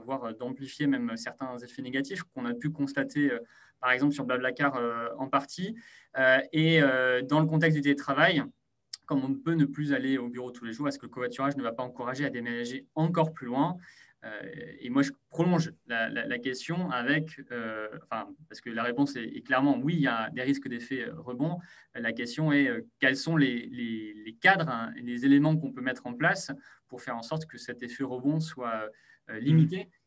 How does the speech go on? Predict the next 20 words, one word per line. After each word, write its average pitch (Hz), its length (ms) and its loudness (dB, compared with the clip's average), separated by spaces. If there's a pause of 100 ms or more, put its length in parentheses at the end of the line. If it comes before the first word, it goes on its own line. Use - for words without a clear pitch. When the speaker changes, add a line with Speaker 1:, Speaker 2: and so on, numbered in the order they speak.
(180)
Speaker 1:
et, 123 180 -4
euh, 113 240 -4
qu'on 113 360 -8
conserve 147 420 -2
les 123 80 -6
gains 135 180 -2
associés. - 380 -8 (1300)
Speaker 2:
Bien, 151 180 2
alors 147 140 2
voilà, 139 200 0
on 143 100 0
a, 151 140 -4
on 143 60 -2
a 156 80 2
des 151 120 0
questions 160 280 0
tout 143 140 -4
à 165 80 4
fait 156 160 4
intéressantes. 143 560 0